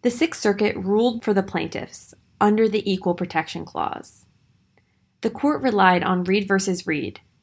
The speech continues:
that case we learned about in the first episode of the Ginsburg tapes,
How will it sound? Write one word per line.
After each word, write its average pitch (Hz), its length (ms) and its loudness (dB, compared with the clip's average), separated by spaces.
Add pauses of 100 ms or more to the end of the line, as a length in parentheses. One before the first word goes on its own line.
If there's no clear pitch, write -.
(240)
that 196 200 0
case 233 300 -2
we 220 200 2
learned 190 280 0
about 180 340 2
in 175 160 0
the 175 80 -4
first 233 320 -2
episode 165 540 0
of 160 260 -2
the 165 260 0
Ginsburg 180 440 -2
tapes, 185 440 -6